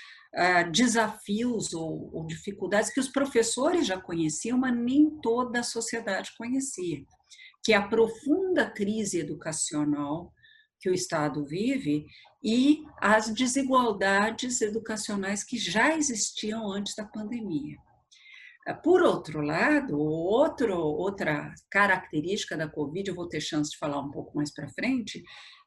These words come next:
é a, a de ser uma aceleradora de futuros ou quebradora de paradigmas. Então, vai ter também um lado de copo meio cheio pra gente olhar depois.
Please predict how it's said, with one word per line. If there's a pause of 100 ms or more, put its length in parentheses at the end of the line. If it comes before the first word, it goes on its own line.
é
a,
a
de
ser (320)
uma
aceleradora
de
futuros
ou
quebradora
de
paradigmas.
Então, (400)
vai
ter
também
um
lado
de
copo
meio
cheio
pra
gente
olhar
depois.